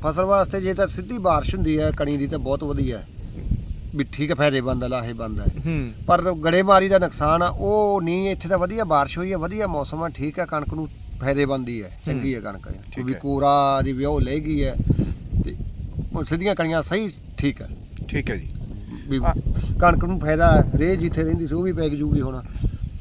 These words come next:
Speaker 1: ਵੀ ਕ-, ਸੋਹਣੀ ਫਸਲ ਹੋ ਗਈ ਹੈ, ਰੰਗ ਬਣ ਗਿਆ ਕਣਕ ਦਾ।
Speaker 2: ਠੀਕ ਹੈ।
Speaker 1: ਠੀਕ ਹੈ, ਵਧੀਆ ਹੈ।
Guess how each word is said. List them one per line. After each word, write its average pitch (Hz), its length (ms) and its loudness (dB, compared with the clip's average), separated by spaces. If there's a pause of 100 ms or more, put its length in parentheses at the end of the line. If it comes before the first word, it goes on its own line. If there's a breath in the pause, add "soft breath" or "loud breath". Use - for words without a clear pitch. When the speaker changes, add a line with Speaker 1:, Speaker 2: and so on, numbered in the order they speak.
Speaker 1:
ਵੀ 135 360 2 (720)
ਕ-, 147 240 0 (420)
ਸੋਹਣੀ 202 240 4
ਫਸਲ 156 280 0
ਹੋ 147 80 2
ਗਈ 127 140 -4
ਹੈ, 131 60 0
ਰੰਗ 127 180 -2
ਬਣ 123 200 -4
ਗਿਆ 113 140 -8
ਕਣਕ 107 220 -10
ਦਾ। 107 140 -10 (180)
Speaker 2:
ਠੀਕ 120 240 -8
ਹੈ। 92 60 -14 (200)
Speaker 1:
ਠੀਕ 120 220 -8
ਹੈ, 110 60 -12
ਵਧੀਆ 110 300 -10
ਹੈ। 98 120 -12